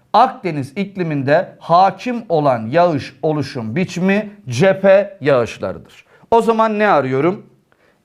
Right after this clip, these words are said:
İlkbahar, ilkbahar, cephe. İlkbahar, evet, ilkbahar,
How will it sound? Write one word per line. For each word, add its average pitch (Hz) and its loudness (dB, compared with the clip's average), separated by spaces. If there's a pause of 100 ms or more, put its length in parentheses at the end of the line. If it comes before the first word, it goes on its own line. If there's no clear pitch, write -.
İlkbahar, 214 4 (240)
ilkbahar, 190 2
cephe. 123 -2 (760)
İlkbahar, 202 2 (180)
evet, 147 0 (200)
ilkbahar, 202 2